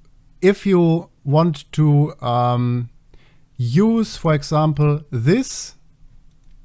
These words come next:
for, which I did for the F thirteen variant in the, I don't know, in the S M T or bis version, you can do that. You just need to copy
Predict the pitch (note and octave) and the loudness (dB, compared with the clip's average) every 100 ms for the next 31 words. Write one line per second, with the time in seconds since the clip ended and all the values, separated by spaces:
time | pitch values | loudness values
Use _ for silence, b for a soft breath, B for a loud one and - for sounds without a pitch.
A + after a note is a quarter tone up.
0 | - - _ - - _ _ _ - D#3+ | -20 -20 _ -20 -20 _ _ _ -14 -14
1 | E3 F3 D#3 D3+ D3 C#3 C#3 D3 C#3 - | -12 -16 -10 -6 -2 -2 -2 -2 -2 -2
2 | D3+ C#3+ D3+ C#3+ G#3+ G#3+ B2+ B2 C#3+ E3 | -6 -4 -6 -4 -4 -2 0 0 0 -2
3 | D3+ D3 C#3 C3+ C3 - - G#2+ A#2 B2+ | 0 2 2 2 0 -4 -8 -4 -2 -2
4 | - A2+ A2+ B2 - B2 A#2 F3+ D3 A2 | -2 -6 -6 -6 -6 -6 -2 0 0 0
5 | G#2+ G#2+ A3 - B2 G#2+ G2 G2 - b | -4 0 0 0 -2 -2 -2 -4 -8 b
6 | b b C#3 E3 D#3+ G3 A#3 A#2+ A#2 F#3 | b b -2 2 0 2 0 0 -2 -2
7 | - - C3+ D3 D#3 - D#3+ C#3+ C#3+ D3+ | -10 -6 -4 -2 -2 -2 -4 -2 -6 -6
8 | D3 D#3 D3 | -4 -4 -4